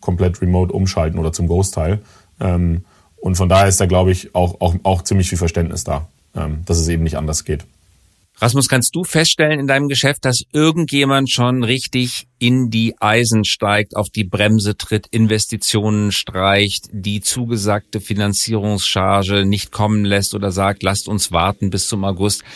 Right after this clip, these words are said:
Speaker 2: mal sehen, wie es dann ausgeht“? Kannst du so etwas feststellen zurzeit oder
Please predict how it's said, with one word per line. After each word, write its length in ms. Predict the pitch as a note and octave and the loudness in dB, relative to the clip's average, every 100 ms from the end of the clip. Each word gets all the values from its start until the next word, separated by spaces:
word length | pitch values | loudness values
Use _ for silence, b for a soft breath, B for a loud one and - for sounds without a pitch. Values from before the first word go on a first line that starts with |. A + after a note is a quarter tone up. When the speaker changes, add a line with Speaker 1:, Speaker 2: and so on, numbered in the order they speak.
| B - | B -4
Speaker 2:
mal 180 | G2 G2 | 0 2
sehen, 320 | G2+ G#2 G2+ | 2 0 0
wie 80 | G2+ | -2
es 160 | F#2+ | -2
dann 400 | - F#2 G2+ G2 B B _ | 0 2 2 0 B B _
ausgeht“? 520 | - G#2 - B2+ C#3 | -2 0 0 -4 -4
Kannst 260 | A#2 A2+ - | -2 -2 -2
du 60 | |
so 100 | G2+ | -2
etwas 240 | A2 A#2+ - | 0 0 0
feststellen 500 | A2+ A2+ - C3 C#3+ | 2 2 0 -2 -2
zurzeit 440 | D3 - D#3 F3 | -2 -2 -2 -2
oder 340 | A#2 A2 A2+ | 0 4 4